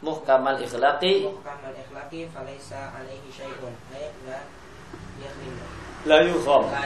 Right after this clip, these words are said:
Speaker 2: yukhramu. Li anna kulla aminin idza lam yufarrid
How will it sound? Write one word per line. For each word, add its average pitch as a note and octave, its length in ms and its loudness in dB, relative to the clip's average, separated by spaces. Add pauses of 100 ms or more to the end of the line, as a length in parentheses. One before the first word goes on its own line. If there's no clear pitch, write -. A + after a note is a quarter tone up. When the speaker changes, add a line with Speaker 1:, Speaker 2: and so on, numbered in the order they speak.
Speaker 2:
yukhramu. C3 400 -8 (600)
Li - 160 -16
anna D#3 260 -8
kulla D3+ 380 -6
aminin D#3 420 -10 (160)
idza C3+ 320 -12
lam C#3+ 160 -10 (160)
yufarrid C#3+ 460 -10